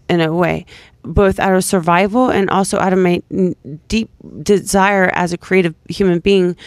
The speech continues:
to learn and then figure out the steps.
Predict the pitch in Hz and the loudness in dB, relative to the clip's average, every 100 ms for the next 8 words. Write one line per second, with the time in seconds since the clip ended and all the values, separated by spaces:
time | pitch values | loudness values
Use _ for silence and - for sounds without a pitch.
0 | - - _ - 151 - 208 170 175 196 | -20 -20 _ -20 -10 -2 0 2 2 2
1 | 254 254 - - - - 208 185 185 - | 0 -4 -12 -20 -10 0 2 2 0 -2
2 | 240 190 196 175 - - - 208 - - | -2 2 2 0 -4 -6 -2 -2 -4 -12